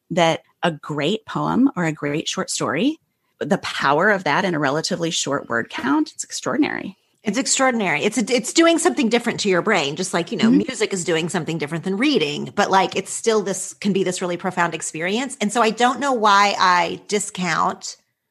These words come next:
Speaker 2: poetry and short stories when it's clear <laughs> that I like both poetry <laughs> and short stories. Whatever. Just, that's just me. Okay. I loved our conversation so much. This was so fun. We could honestly do this for hours and hours. And I appreciate you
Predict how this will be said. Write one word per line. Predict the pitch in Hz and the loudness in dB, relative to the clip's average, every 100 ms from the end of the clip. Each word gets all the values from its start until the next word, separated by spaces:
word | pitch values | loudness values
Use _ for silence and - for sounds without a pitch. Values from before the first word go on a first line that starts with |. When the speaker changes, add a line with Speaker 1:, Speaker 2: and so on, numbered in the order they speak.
| _ _ _ - | _ _ _ 0
Speaker 2:
poetry | 220 202 - 190 185 | 2 2 0 -2 -2
and | 170 | -2
short | - 233 | -4 -4
stories | - 170 165 160 160 - | -4 -4 -2 -2 -4 -4
when | 190 | -4
it's | 190 190 | -4 -6
clear | - - 403 392 254 - - | -12 -2 2 4 4 4 0
<laughs> | - - | -8 2
that | 370 | 4
I | 294 | 6
like | 247 214 208 - | 4 2 -2 -2
both | 214 208 | -2 0
poetry | 202 220 - - | 0 0 -2 -2
<laughs> | 330 - | -4 -4
and | - | -6
short | - 392 381 | -2 -2 -2
stories. | - - - 370 - _ - - - _ - _ _ _ | -2 -2 0 -4 -6 _ -20 -20 -20 _ -20 _ _ _
Whatever. | - - 170 - 208 - - - | -2 0 2 0 -2 -6 -18 -8
Just, | 269 269 208 359 | -8 -6 -8 -8
that's | 311 202 - | -4 -4 -4
just | 180 | -8
me. | - 202 - 180 - | -6 -6 -4 -6 0
Okay. | 262 330 247 - - - - - | 0 2 0 -4 -18 -20 -12 0
I | 294 | 2
loved | 294 320 359 | 4 4 4
our | 381 | 2
conversation | 381 339 320 285 269 247 | 2 0 0 0 -2 -4
so | - | -4
much. | 240 220 214 | 0 0 -2
This | 269 254 | -6 -6
was | 269 - | -6 0
so | 277 | 2
fun. | 302 262 233 220 | 2 4 2 2
We | 226 | -2
could | 247 - | -4 2
honestly | 226 247 294 311 | 2 2 0 -4
do | 240 | -2
this | 220 220 | -4 -4
for | - | -4
hours | - 190 185 190 | 0 2 0 -4
and | 196 | -4
hours. | 180 175 175 185 185 | -2 2 2 2 0
And | 220 | 0
I | 254 | 0
appreciate | 240 - 370 339 330 | -2 -2 0 2 0
you | - 214 202 196 190 | 2 2 2 0 -4